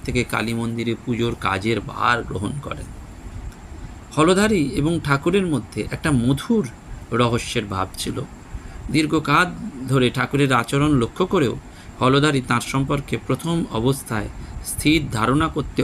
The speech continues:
অসমর্থ হয়েছিলেন। ভাবাবেশে ঠাকুর কখনো কখনো কাপড় পইতে ফেলে দেন দেখে নিষ্ঠাবান ব্রাহ্মণ হলধারী ভাগ্নে হৃদয়রামকে বলতেন,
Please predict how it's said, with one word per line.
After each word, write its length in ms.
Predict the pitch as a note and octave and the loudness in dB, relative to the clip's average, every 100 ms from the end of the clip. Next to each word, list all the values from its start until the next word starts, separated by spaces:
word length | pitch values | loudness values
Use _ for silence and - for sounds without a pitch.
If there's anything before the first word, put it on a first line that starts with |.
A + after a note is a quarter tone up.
| - | 0
অসমর্থ 560 | A#2 - E3 C#3 A2 - | 0 0 0 0 0 -6
হয়েছিলেন। 500 | - D#3+ - - - - - - - - - - | -6 -6 -8 -10 -10 -10 -12 -10 -10 -10 -8 0
ভাবাবেশে 600 | A2+ A#2 A#2 A#2+ - G#2+ - - - - | 4 4 4 2 0 -6 -8 -18 -18 -6
ঠাকুর 300 | C3+ B2+ C#3 B2+ | -2 0 0 2
কখনো 300 | B2+ D3+ D3+ | 2 4 2
কখনো 440 | D3+ C#3+ C#3 A#2 - | 2 0 2 2 2
কাপড় 440 | A#2+ A#2+ C3+ C3+ B2 | 2 4 4 2 2
পইতে 340 | C3 B2+ B2+ B2 - | 4 4 2 0 4
ফেলে 200 | B2+ D3+ | 4 4
দেন 240 | D#3+ C#3 | 2 2
দেখে 300 | - - G#2 - - - - | -2 -4 -8 -8 -16 -12 2
নিষ্ঠাবান 560 | C#3+ D3+ - E3 E3 D#3 | 4 4 2 4 4 4
ব্রাহ্মণ 380 | C3+ C#3 C#3 B2+ | 4 4 2 4
হলধারী 500 | A#2 B2+ B2 A2+ G#2+ - - - - | 4 4 4 0 -4 -8 -16 -8 0
ভাগ্নে 360 | A#2 A#2+ B2+ | 2 4 2
হৃদয়রামকে 640 | A2+ A#2+ C3 D3 C3+ C3 C3 | 4 4 6 6 4 2 -2
বলতেন, 600 | A#2 A2+ G#2+ C3+ A#2 | 0 -2 0 2 2